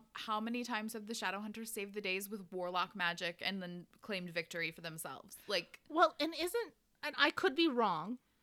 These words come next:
Speaker 2: maybe I'm wrong, but isn't it, I can't remember where we hear it, so I'm going to say potential spoiler warning, but not really about anything, so it doesn't matter. But just to be,
Speaker 1: Okay.
Speaker 2: like, very to the T,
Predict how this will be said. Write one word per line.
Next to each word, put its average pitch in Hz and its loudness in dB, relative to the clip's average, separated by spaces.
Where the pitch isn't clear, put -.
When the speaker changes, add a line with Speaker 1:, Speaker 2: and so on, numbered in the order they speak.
Speaker 2:
maybe 196 -4
I'm 269 0
wrong, 196 0
but 254 4
isn't 269 4
it, 330 2
I 226 -2
can't 320 0
remember 202 2
where 202 2
we 208 -2
hear 175 0
it, 175 0
so 214 4
I'm 233 2
going 214 4
to 254 -6
say - 4
potential 240 -2
spoiler 220 0
warning, 214 0
but - -2
not 175 2
really 185 -2
about 175 2
anything, 185 -4
so - -8
it 165 -6
doesn't 180 -6
matter. 147 -8
But 208 0
just 226 2
to 226 -2
be, 208 0
Speaker 1:
Okay. 190 4
Speaker 2:
like, 170 0
very 180 0
to 180 -12
the 175 -6
T, 165 -8